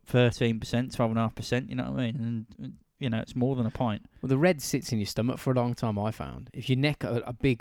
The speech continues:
Speaker 2: quantity of it, it sits in your stomach and it's just really heavy. You can feel it there the next day.
Speaker 1: Re-, red, red wine's
Speaker 2: I don't
Speaker 1: better
Speaker 2: even know
Speaker 1: than
Speaker 2: what
Speaker 1: white
Speaker 2: that means.
Speaker 1: wine to me.
Speaker 2: What, to neck?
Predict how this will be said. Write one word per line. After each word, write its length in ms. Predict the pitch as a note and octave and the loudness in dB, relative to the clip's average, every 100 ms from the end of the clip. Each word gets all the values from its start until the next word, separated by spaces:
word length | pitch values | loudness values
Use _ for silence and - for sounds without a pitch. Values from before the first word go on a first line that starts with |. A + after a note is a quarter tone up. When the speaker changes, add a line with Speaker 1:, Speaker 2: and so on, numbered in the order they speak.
| B2 | -2
Speaker 2:
quantity 520 | - B2+ A#2+ - A2+ | 0 0 0 -4 -2
of 160 | A2 A2+ | 0 -2
it, 180 | E2 - _ _ - | -8 -12 _ _ -14
it 140 | A2+ | -12
sits 240 | - - - | -8 -6 -4
in 80 | G2+ | -4
your 40 | |
stomach 340 | - G#2+ G#2 - | -2 -2 -2 -4
and 100 | E2 | -8
it's 80 | |
just 160 | - - | -12 -8
really 360 | A#2+ B2+ A#2 G#2+ | -4 -2 -2 -6
heavy. 340 | G2+ A2 A#2 | -6 -2 0
You 60 | A2+ | 0
can 100 | A2+ | -2
feel 220 | - G#2+ | -2 -4
it 40 | G#2 | -2
there 100 | A2 | -4
the 60 | |
next 260 | G#2+ F#2+ - | -4 -6 -10
day. 260 | G2+ G#2 - - | -8 -8 -8 -8
Speaker 1:
Re-, 140 | B2+ - D3 | -6 -4 -2
red, 320 | D#3+ E3 - | 2 2 0
red 300 | - C#3+ E3 | -8 0 0
wine's 320 | D#3+ D3+ D3 A#2 | 2 2 2 4
Speaker 2:
I 20 | |
don't 60 | |
Speaker 1:
better 140 | A2+ G2 | 2 2
Speaker 2:
even 40 | |
know 60 | B2 | 2
Speaker 1:
than 80 | A#2+ | 2
Speaker 2:
what 60 | |
Speaker 1:
white 80 | A#2+ | 2
Speaker 2:
that 80 | G2+ | 2
means. 120 | A2 | 0
Speaker 1:
wine 160 | A2+ G#2+ - - | 0 -4 -10 -12
to 80 | B2+ | -4
me. 200 | A#2+ G#2+ _ _ _ _ _ - | -2 -4 _ _ _ _ _ -4
Speaker 2:
What, 220 | A#2 - | -4 -2
to 100 | D3 | -2
neck? 440 | F#3+ E3 - - | 0 -2 -6 -16